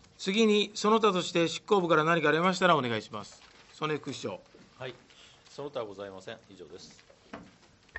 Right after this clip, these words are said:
Speaker 1: なければ、この際、委員の方々から執行部に対しお聞きしたいことがありましたらお願いします。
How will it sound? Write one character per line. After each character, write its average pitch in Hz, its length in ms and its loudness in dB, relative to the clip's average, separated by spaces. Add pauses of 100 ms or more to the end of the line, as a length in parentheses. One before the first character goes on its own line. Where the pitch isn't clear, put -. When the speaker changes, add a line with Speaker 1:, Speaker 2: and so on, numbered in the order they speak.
(640)
Speaker 1:
な 214 160 4
け 226 80 2
れ 202 100 6
ば、 185 360 6
こ 175 120 0
の 185 80 2
際、 175 300 4 (100)
委 196 200 0
員 196 60 2
の 190 120 2
方 190 180 2
々 160 200 4
か 143 100 4
ら 165 260 6
執 - 140 -10
行 196 200 4
部 165 80 2
に 139 80 0
対 175 180 6
し - 220 -10 (140)
お 156 80 -4
聞 180 220 -6
き 170 60 -4
し - 60 -6
た 180 80 2
い 175 60 4
こ 180 80 -2
と 180 80 2
が 170 60 4
あ - 20 4
り 170 80 2
ま 214 100 6
し 214 60 2
た 214 80 6
ら 170 100 10
お 135 60 4
願 117 180 0
い 107 60 -6
し - 100 -14
ま 95 140 -10
す。 - 220 -20